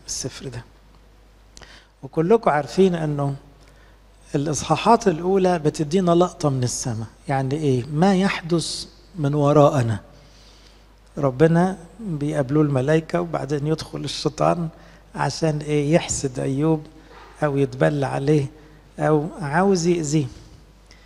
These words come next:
وبعدين ربنا يوافق على الطلب بحدود. طبعًا المشهد ده الروح القدس وصله لنا، لكن ما حدش شايفه بعينه.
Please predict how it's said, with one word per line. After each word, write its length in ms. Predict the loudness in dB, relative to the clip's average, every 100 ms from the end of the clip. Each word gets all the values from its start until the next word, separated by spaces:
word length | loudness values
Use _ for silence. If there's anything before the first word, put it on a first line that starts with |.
| -20 _ -6
وبعدين 540 | -4 -2 0 0 2
ربنا 600 | 0 0 0 2 2 2 -4 0
يوافق 500 | 4 6 4 2 0
على 200 | 2 0
الطلب 480 | 0 -2 -2 -2
بحدود. 600 | -4 -6 -2 0 0 -4 -14 -16 -20 _ -20 -20 -20 -20 -20 -20 -20 -12 -2
طبعًا 340 | 0 2 0
المشهد 600 | 2 4 2 2 -2 0
ده 240 | 0 0 -2 -12 -20 -20 -6
الروح 320 | -2 2 4
القدس 540 | 2 0 -2 0 -2 -2
وصله 520 | -4 -4 -6 -2 0
لنا، 220 | 0 -2 -4 -14 -20 -20 -20 -18 -8
لكن 200 | -4 -2
ما 100 | -2
حدش 280 | -2 -4 0
شايفه 280 | 0 0 -2
بعينه. 360 | -2 -2 -2